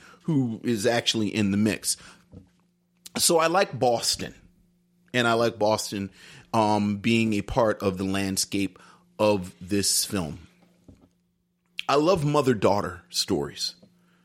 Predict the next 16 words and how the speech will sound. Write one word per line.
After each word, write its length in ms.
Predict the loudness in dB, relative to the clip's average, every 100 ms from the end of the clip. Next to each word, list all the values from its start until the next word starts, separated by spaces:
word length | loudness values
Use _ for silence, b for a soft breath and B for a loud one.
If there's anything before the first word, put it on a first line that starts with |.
| b _ -10
Love 600 | -2 2 4 4 4 2
mother-daughter 760 | 2 4 4 2 4 4 2
stories. 500 | -4 -4 -2 -2 -4
And 100 | -6
I, 220 | -4 -2
I, 40 | -4
'cause 260 | -6 -6
I 60 | -6
feel 320 | -4 -2 0
like 320 | 0 -2 -4 -14 B B B
that 200 | -2 2
is 160 | 2 0
a 60 |
relationship 1040 | -4 -2 -2 -2 -2 -4 -4 -2 -2 -4 -8 _ b b b b b _ _ _ _ _ _ _ _ _ _ _ _ _ -14
that 460 | -2 0 0 -2 -6 _ _
is 680 | -2 0 0 -2 -4 -6